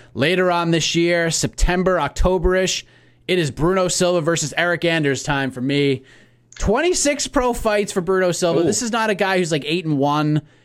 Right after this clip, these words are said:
Speaker 1: He's got a ton of experience. This is not a bridge too far whatsoever.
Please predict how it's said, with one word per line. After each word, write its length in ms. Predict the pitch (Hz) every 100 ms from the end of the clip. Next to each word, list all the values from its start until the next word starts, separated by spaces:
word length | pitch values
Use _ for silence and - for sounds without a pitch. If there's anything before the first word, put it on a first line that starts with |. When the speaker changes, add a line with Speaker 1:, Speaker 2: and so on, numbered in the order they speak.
| -
Speaker 1:
He's 160 | 165
got 120 | 196 180
a 60 |
ton 260 | - 175 202
of 120 | 185
experience. 800 | 180 - 156 156 156 156 156 - _ _ _ -
This 180 | 180
is 100 | 190
not 220 | 165 185 180
a 40 |
bridge 440 | 117 147 175 151
too 140 | - 165
far 360 | - 160 156
whatsoever. 920 | 117 135 160 - 143 143 117 95 95